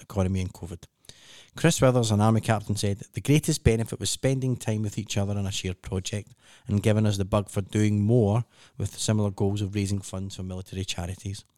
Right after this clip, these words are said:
And on the charity, Chris said, "They have taken a big knock during lockdown, yet continue to do such incredible work for men and women to whom we owe a great deal."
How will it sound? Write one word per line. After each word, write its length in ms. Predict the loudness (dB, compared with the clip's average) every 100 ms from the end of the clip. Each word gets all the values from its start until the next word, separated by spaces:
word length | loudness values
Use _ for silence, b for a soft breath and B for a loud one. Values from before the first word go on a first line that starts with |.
| B B B B
And 100 | -4
on 140 | 0 2
the 60 |
charity, 300 | 2 2 0 -2
Chris 200 | -4 -2
said, 200 | -4 -2
"They 80 | -6
have 80 |
taken 300 | -2 -2 0
a 60 | -2
big 340 | 0 0 2
knock 380 | 4 4 4 2
during 260 | 0 2 4
lockdown, 560 | 2 0 0 0 2 -2 B B B B
yet 260 | -2 -2 0
continue 460 | -4 0 0 -2 -4
to 100 | -8
do 140 | -8
such 220 | -8 -10
incredible 380 | -6 -2 -2 0
work 160 | -2 -2
for 120 | 0
men 200 | 4 4
and 120 | 4
women 180 | 4 2
to 120 | 0
whom 200 | 0 2
we 100 | 0
owe 220 | -2 -4 -4
a 120 | -6
great 280 | -4 -6 -6
deal." 220 | -8